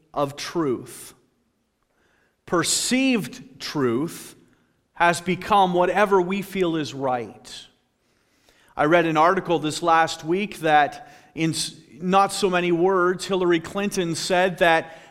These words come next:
the religious crowd has to change their beliefs in order to make access to abortion more available. Are you kidding me? Murder's still murder.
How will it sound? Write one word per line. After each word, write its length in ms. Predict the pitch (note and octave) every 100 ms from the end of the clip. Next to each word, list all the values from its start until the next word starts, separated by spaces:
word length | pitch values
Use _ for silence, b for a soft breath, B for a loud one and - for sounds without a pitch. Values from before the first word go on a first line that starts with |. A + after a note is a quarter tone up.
| -
the 100 | E3+
religious 640 | F3 E3 A3+ A3 F#3+ -
crowd 460 | - F#3+ F3 F#3 F3
has 300 | F#3 F#3 -
to 120 | E3
change 560 | - A3 A3+ A#3+ -
their 200 | G#3 F#3+
beliefs 1040 | E3+ E3+ E3+ G#3+ G#3+ D#3 E3+ - - - - b b b b b
in 180 | F#3 F#3+
order 300 | G3+ A3+ G#3
to 140 | G3+ G3+
make 260 | F#3 F#3
access 600 | F#3+ G#3 A3+ - G#3 F#3
to 180 | - F#3
abortion 760 | D#3+ C#3+ G#3+ B3 A#3 - E3
more 220 | E3+ F3+ F#3
available. 800 | D#3 F#3+ F#3 C3 B2+ F#2 - - _ _ _ _ _ _ _ _ _ _ _ _ _ _
Are 120 | - C#3+
you 160 | F#3
kidding 360 | - E3+ G3+ C4+
me? 240 | D4 D4 - - _ _ b b b b b b _ _ _ _ _ _ _ _ _ _ -
Murder's 440 | F#3 D4 G#3+ F3
still 300 | - - G#3+
murder. 560 | G#3 C4+ C4 C#3 -